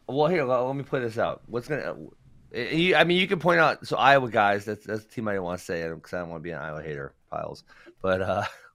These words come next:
<laughs> those guys, obviously, they, they kinda went a little downhill. Um, but a lot of the other guys wrestled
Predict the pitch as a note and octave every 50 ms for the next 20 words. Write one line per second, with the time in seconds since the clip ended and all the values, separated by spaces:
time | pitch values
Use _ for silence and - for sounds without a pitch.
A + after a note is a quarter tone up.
0 | _ _ _ _ _ _ _ _ _ - D3+ D#3 D#3+ D3 C3 - - - _ _
1 | _ - A#2+ C3 D3 C#3 A#2 C#3 B2 A#2 G#2+ G#2 G2+ G2+ G2+ G#2+ G2+ G#2+ G#2 G2
2 | - - G2+ F#2 F2+ E2+ E2 E2 F#2 _ _ _ C#2+ D2+ G2 G2+ G2 G2 F#2+ F#2
3 | D#2+ C2 - - _ _ _ _ _ _ _ - G2+ F#2 - - G2+ F2+ D#2+ D2+
4 | D2+ C#2+ D2 D2 D2+ C#2+ - C2+ B1 D2+ D2+ A#1+ - - - _ _ _ _ _
5 | _ _ _ F2 F2+ F2+ E2 D2+ D2 - _ - A#2 B2+ D#3 F3 E3+ D#3 D#3+ D#3+
6 | C3+ C3+ A#2 G#2+ G2 A2 A2 - - G2 F2 -